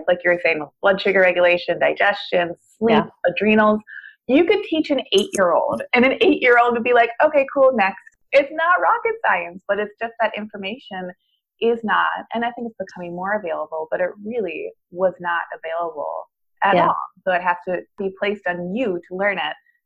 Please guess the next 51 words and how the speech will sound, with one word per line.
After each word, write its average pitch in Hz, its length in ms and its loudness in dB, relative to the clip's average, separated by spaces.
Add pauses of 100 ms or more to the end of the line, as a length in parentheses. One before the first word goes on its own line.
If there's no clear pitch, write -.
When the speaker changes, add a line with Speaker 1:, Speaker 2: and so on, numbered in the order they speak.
Speaker 1:
just 190 180 -2
like 170 200 -2
the - 60 -12
budgeting. - 600 -8 (380)
Speaker 2:
I 220 80 6
remember 214 280 6
the 233 120 6
first - 320 0
person 190 400 2
I 165 100 4
had 185 80 4
a 180 60 0
conversation 180 580 0
with 170 160 0
about 170 260 2
stomach 170 360 0
acid 151 580 0 (300)
and, 185 120 4
like, 165 160 2
heartburn. 170 680 2 (140)
And 208 100 0
I'm 214 100 4
like, 208 160 2
"Stop - 300 2
popping 254 360 2
antacids. 185 760 2
You 190 180 0
need 226 160 4
hydrochloric 180 580 0
acid." 175 540 0 (120)
I 185 60 2
know 254 160 6
it 233 120 4
sounds 220 220 2
crazy 240 320 4
that 180 140 4
you 190 100 0
need 196 200 2
more 190 160 4
stomach 208 340 2
acid, - 460 2 (360)
but 196 120 2
it's - 80 -14
'cause 226 180 -2
you're 233 80 2
not 226 180 2
producing 233 440 2
enough. 185 360 0 (320)
Speaker 1:
Right. 226 300 2
It'll 226 200 2
stop 240 280 2